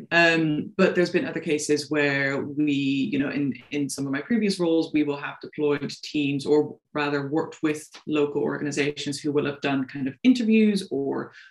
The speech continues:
surveys and things like that. And then you also provide a bit of capacity building where you train some of these people how to do this. Um,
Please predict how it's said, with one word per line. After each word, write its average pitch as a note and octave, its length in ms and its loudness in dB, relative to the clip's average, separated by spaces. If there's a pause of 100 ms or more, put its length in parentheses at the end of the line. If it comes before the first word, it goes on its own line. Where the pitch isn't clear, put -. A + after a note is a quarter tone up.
surveys F#3+ 600 4
and D3 100 -4
things C#3 160 -4
like C3+ 140 -6
that. D3 260 0
And D3 80 -4
then C#3+ 80 -2
you D3 180 0
also D3+ 220 -2
provide - 240 -4
a - 60 -4
bit - 100 -4
of - 80 -8
capacity - 400 -10
building C3 400 -2
where C3+ 160 -2
you C3+ 260 0 (680)
train E3 560 0
some D3 220 -2
of C3+ 60 -2
these - 120 -4
people D3 340 -4
how C#3+ 240 -4
to C#3+ 180 -6
do D3+ 220 0
this. - 560 -2
Um, C3 480 0